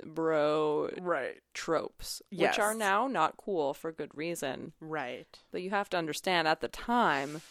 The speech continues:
Speaker 2: Yeah.
Speaker 1: that was, like, the thing.
Speaker 2: Totally. And with our fresh, like, adult and twenty twenty-three eyes, we're like, "Yikes." Like,
Speaker 1: Mm-hmm.
Speaker 2: like, when he's like, "Uh, your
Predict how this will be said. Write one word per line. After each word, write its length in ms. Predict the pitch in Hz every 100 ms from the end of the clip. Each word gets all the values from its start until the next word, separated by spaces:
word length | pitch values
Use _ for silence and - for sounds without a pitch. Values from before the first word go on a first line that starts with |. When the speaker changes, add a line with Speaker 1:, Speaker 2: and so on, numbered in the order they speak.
| _
Speaker 2:
Yeah. 180 | 170 147 - - _ _ -
Speaker 1:
that 260 | 156 160
was, 220 | 165 156 156
like, 300 | 147 - - _
the 260 | 147 147 160
thing. 680 | - 151 170 160 - - 185 _ - -
Speaker 2:
Totally. 1000 | - - - 202 208 180 147 139 127 127 _ _ -
And 100 | 185
with 140 | 190
our 100 | 185
fresh, 460 | 170 - 185 185 -
like, 180 | 180 165
adult 580 | 160 151 165 151 165 -
and 240 | 156 156 151
twenty 220 | 151 147
twenty-three 400 | 156 147 147 151
eyes, 180 | 165 156
we're 100 | 147
like, 220 | 131 -
"Yikes." 920 | 139 143 160 156 139 - 143 - 190
Like, 220 | 156 147
Speaker 1:
Mm-hmm. 300 | 160 160 160 160 - - -
Speaker 2:
like, 80 | 165
when 60 | 170
he's 100 | 156
like, 140 | -
"Uh, 60 | - - - - _
your 140 | -